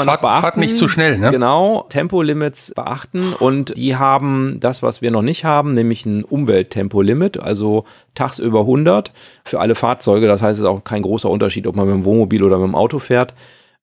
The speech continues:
Speaker 1: weil er eh hundert ist dann. Genau, ja.
Speaker 2: Mhm.
Speaker 1: Aber nach Amsterdam beispielsweise, wir sind dann von Renesse nach Amsterdam gefahren. Das ist halt auch alles nicht wirklich weit, ne? Da bist du eine Stunde oder anderthalb oder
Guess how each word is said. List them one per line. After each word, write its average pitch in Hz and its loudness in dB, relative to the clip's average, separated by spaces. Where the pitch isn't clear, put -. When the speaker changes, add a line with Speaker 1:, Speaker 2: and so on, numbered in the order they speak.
Speaker 1:
weil 87 0
er 85 -2
eh - -2
hundert 87 -4
ist - -20
dann. 101 -20
Genau, - -20
ja. - -12
Speaker 2:
Mhm. 101 2
Speaker 1:
Aber 107 0
nach 110 -2
Amsterdam 123 2
beispielsweise, 113 2
wir 101 2
sind 101 0
dann 107 0
von 110 0
Renesse 107 0
nach 107 0
Amsterdam 113 0
gefahren. 107 0
Das - -8
ist 104 -10
halt 95 -14
auch - -16
alles 95 -6
nicht 95 -10
wirklich - -4
weit, - -6
ne? 95 -10
Da 92 -8
bist - -12
du - -14
eine - -12
Stunde 98 -6
oder 92 -2
anderthalb 92 -2
oder 98 -2